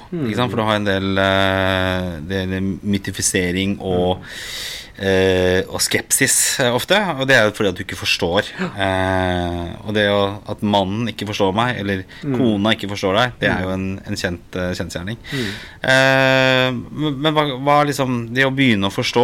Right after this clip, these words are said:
Speaker 2: hvor, eh, hva gjør du? Skal vi lese disse selvhjelpsbøkene,
Speaker 1: Jeg
Speaker 2: eller
Speaker 1: tror
Speaker 2: kan
Speaker 1: ikke det er så dumt,
Speaker 2: Nei?
Speaker 1: altså.
Speaker 2: Nei?
Speaker 1: Det er, eh, altså, i den grad det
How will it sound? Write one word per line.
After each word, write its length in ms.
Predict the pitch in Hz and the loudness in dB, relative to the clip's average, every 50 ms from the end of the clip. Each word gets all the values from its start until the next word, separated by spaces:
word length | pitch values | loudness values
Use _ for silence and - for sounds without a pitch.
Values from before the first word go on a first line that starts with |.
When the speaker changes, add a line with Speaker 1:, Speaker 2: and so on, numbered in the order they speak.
| 135 131 | 4 4
Speaker 2:
hvor, 160 | 123 117 120 | 4 4 4
eh, 720 | 120 120 120 120 120 120 117 117 113 113 113 113 110 104 98 95 98 98 90 - 104 104 104 98 - 69 101 107 110 113 117 120 110 | 4 4 2 2 4 4 2 2 2 0 0 0 -2 -2 -4 -6 -6 -8 -8 -10 -10 -10 -10 -12 -12 -12 -12 -12 -12 -12 -12 -10 -8
hva 160 | 110 110 113 | -4 0 2
gjør 160 | 113 110 110 | 2 2 2
du? 60 | 120 | 0
Skal 140 | 113 - 123 120 | 0 2 2 4
vi 40 | 117 | 4
lese 180 | 110 113 110 | 4 2 0
disse 160 | 101 - 110 110 110 104 104 - | 2 2 2 2 2 2 2 2
selvhjelpsbøkene, 560 | 123 104 98 90 - - - 101 98 95 - - 170 | 2 2 2 -2 -4 -2 0 0 0 2 2 2 2
Speaker 1:
Jeg 60 | 139 | 4
Speaker 2:
eller 160 | 143 143 139 | 4 2 2
Speaker 1:
tror 80 | - 175 | 2 2
Speaker 2:
kan 100 | 135 123 | 0 0
Speaker 1:
ikke 80 | - 302 | 2 4
det 100 | 233 185 | 4 4
er 80 | - - | 4 4
så 60 | 202 | 4
dumt, 220 | 165 160 208 285 - | 4 4 2 4 4
Speaker 2:
Nei? 80 | 269 | 2
Speaker 1:
altså. 160 | 208 - 262 226 | 2 4 4 4
Speaker 2:
Nei? 200 | 208 185 247 262 240 | 4 4 2 -2 0
Speaker 1:
Det 140 | 151 156 170 | 4 6 6
er, 240 | 165 160 160 165 | 6 6 6 6
eh, 920 | 175 180 185 175 170 170 170 170 170 170 175 170 170 170 170 170 170 180 - | 4 4 4 2 2 2 4 4 4 4 4 2 2 0 -4 -6 -6 -2 -2
altså, 160 | 156 131 180 | 2 4 6
i 40 | 170 | 6
den 160 | 160 151 151 | 6 6 4
grad 120 | 151 147 | 4 4
det 40 | 143 | 4